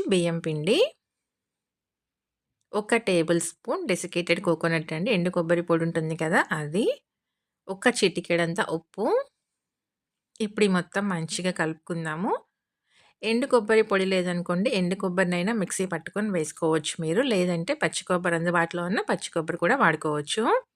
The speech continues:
అర కప్ వచ్చి కాచి ఆరబెట్టిన పాలు తీసుకున్నామండి. కొంచెం కొంచెంగా వేసుకుంటా కలుపుకుందాము.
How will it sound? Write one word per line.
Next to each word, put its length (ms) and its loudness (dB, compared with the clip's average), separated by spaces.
అర 180 0
కప్ 320 0
వచ్చి 280 -2
కాచి 440 4
ఆరబెట్టిన 520 2
పాలు 300 4
తీసుకున్నామండి. 800 -2
కొంచెం 320 0
కొంచెంగా 380 0
వేసుకుంటా 600 0
కలుపుకుందాము. 680 0